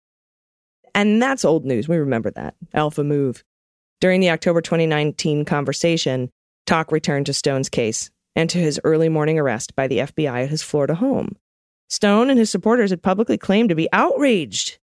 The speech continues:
that as a man in his sixties charged with nonviolent crimes, he was roused by heavily armed officers in a dawn raid. Because footage of Stone's arrest was recorded by C N N, Stone alleged that investigators properly alerted the media before his indictment was unsealed. Remember that? He said,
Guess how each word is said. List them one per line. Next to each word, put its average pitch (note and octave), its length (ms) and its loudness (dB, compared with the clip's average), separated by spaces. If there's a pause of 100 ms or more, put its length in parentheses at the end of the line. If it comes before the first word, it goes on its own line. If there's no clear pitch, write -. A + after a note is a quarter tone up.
(500)
that F3 140 2
as F#3+ 140 0
a F#3 40 2
man A3+ 340 2
in G3 80 2
his F3 120 -2
sixties F#3 480 -2
charged F3+ 300 0
with F#3 100 0
nonviolent G3 480 2
crimes, G#3 260 2
he D#3+ 60 0
was D3 160 0
roused F3 460 0
by C3 100 -2
heavily F#3+ 320 2
armed F#3+ 200 2
officers D#3+ 480 -2
in C3 80 -2
a C3 60 -2
dawn E3 360 0
raid. D#3 420 0 (580)
Because F3 220 2
footage G3+ 300 2
of F3+ 100 -2
Stone's F3+ 340 2
arrest F3 280 2
was D3+ 140 -2
recorded E3 340 0
by D3 100 0
C D#3 220 -2
N D3 140 0
N, D#3 300 2 (440)
Stone A#3+ 320 2
alleged F3 420 2
that E3 100 2
investigators E3 680 0 (120)
properly F#3 520 0
alerted E3+ 520 2
the D3 60 0
media B2 520 -6 (420)
before E3 280 2
his E3+ 140 0
indictment D3 460 0
was C#3+ 140 -2
unsealed. D3+ 400 0
Remember D#3 200 0
that? F#3+ 260 0
He E3 120 -2
said, D3 260 -2